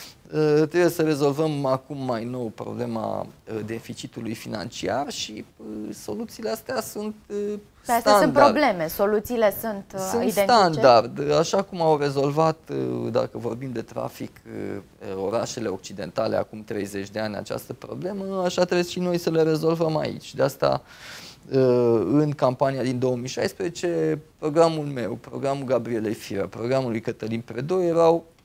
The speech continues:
Speaker 1: nouăzeci și cinci la sută identice. Acolo unde se va face,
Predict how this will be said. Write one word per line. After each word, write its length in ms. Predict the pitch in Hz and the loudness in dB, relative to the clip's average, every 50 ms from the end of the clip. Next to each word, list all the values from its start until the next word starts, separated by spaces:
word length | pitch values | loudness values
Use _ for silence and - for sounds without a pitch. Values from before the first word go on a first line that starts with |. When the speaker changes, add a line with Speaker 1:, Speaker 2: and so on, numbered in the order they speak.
| _ _ _ _ _ _ _ _ _ _ _ _ _ - | _ _ _ _ _ _ _ _ _ _ _ _ _ -18
Speaker 1:
nouăzeci 400 | 143 143 143 135 120 135 139 - | -12 -6 -4 -2 -2 -2 -2 -4
și 40 | - 131 | -8 -8
cinci 100 | 113 - | -6 -4
la 100 | 113 101 | -4 -4
sută 220 | - - - 123 | -4 -4 -6 -4
identice. 680 | 117 120 113 - 69 55 - - - - - - - - - - - | -4 -4 -4 -6 -8 -8 -10 -14 -18 -16 -14 -14 -14 -14 -14 -14 -12
Acolo 380 | - - - - 160 156 156 | -12 -10 -4 0 2 2 2
unde 260 | 156 151 147 131 117 | 2 0 -2 -4 -4
se 160 | 117 - 123 120 | -6 -6 -6 -6
va 140 | 117 104 | -4 -4
face, 800 | - - 127 120 123 - - 120 123 123 123 117 117 113 113 | -4 0 0 0 0 -2 -4 -6 -4 -2 -2 0 0 -2 -2